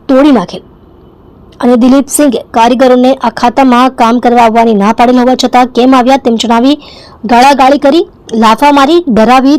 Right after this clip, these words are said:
ધમકાવી તેઓના મોબાઈલ ફોન નંગ બે તથા ત્રણસો રૂપિયાની લૂંટ કરી ફરીવાર ખાતામાં કામ કરવા આવ્યા. તો જાનથી મારી નાખવાની ધમકી આપી કારીગરોને ખાતાની અંદર બંધ કરી ખાતાનો દરવાજો બહારથી બંધ કરી ગુનાને અંજામ આપી નાસી ગયેલ હોવા બાબતે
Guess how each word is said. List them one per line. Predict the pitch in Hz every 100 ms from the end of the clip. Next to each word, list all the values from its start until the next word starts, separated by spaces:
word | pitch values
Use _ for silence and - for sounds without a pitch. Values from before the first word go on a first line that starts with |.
| -
ધમકાવી | 208 214 277 214 - - - - -
તેઓના | 285 285 320 285
મોબાઈલ | 233 302 349
ફોન | 339 330 311
નંગ | 311 233
બે | 294 330
તથા | 277 285 285
ત્રણસો | 269 294 349
રૂપિયાની | - 320 294
લૂંટ | 233 311 294
કરી | 285 311
ફરીવાર | 254 247 240 285 -
ખાતામાં | 247 285 262 262 294 247
કામ | 226 220
કરવા | 220 233
આવ્યા. | 202 254 - _ - - - - -
તો | 277 285 277
જાનથી | 269 311
મારી | 302 285
નાખવાની | 277 262 262 214
ધમકી | 208 285 269
આપી | - 302 302
કારીગરોને | 233 226 233 262 208 - - -
ખાતાની | 247 254 285 294
અંદર | 269 254 277 277 - - - 226
બંધ | 285 294
કરી | 285 302 339 277
ખાતાનો | 262 262 269
દરવાજો | 233 233 262 269 269 254
બહારથી | 240 220 240 262
બંધ | 220 233 226
કરી | 269 247
ગુનાને | 208 240 240 226
અંજામ | 247 226 269 262
આપી | 254 254 220
નાસી | 214 - 262
ગયેલ | 262 240
હોવા | 240 208
બાબતે | 220 240 -